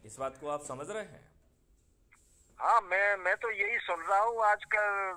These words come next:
Speaker 2: दो ढाई साल से मैं यही सुन रहा हूँ कि ये मतलब नेता लोग किसी भी पार्टी के हों, ये मतलब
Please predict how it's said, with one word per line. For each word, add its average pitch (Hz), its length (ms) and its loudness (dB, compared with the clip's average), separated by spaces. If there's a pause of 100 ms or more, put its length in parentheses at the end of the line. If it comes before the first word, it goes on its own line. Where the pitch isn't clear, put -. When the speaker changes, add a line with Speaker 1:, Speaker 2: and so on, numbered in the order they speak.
Speaker 2:
दो 175 120 -2
ढाई 175 200 0
साल 196 220 2
से 208 120 -6
मैं 190 120 -2
यही 190 260 0
सुन 165 280 -4
रहा 160 80 4
हूँ 202 180 0
कि 220 120 -4
ये 208 420 -4
मतलब 185 540 -6
नेता 180 300 2
लोग 196 300 -6
किसी 175 220 -6
भी 202 120 -6
पार्टी 180 500 0
के 202 180 -2
हों, 175 360 -2 (540)
ये 185 200 -2
मतलब 202 800 -2